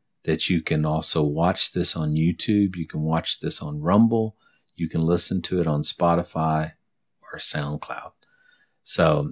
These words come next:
I'm putting it all out there for you. Uh, and again, once I finish my study of the book of Ephesians, I will publish it. Just like I've done, you can get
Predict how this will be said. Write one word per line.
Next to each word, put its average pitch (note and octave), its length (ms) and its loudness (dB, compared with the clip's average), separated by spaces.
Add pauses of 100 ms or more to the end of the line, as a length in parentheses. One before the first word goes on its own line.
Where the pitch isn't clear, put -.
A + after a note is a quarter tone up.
I'm E2+ 180 -2
putting - 300 2
it D2+ 100 -2
all F#2 300 6
out F#2+ 240 2
there F#2+ 160 2
for G2 280 2
you. A2 300 2 (480)
Uh, D2+ 380 0
and E2 120 0
again, F#2 460 4
once F2 260 2
I D#2+ 100 2
finish F2 420 -2
my E2+ 100 0
study F2 360 -2
of E2 60 -2
the F2 60 -2
book E2+ 220 -4
of D#2 80 -4
Ephesians, B2 680 2 (380)
I D#2+ 160 -4
will D#2 140 0
publish - 560 -2
it. - 180 -10 (560)
Just - 260 0
like F2 280 2
I've D#2 180 0
done, D#2+ 340 2
you E2 140 2
can E2 200 0
get - 240 0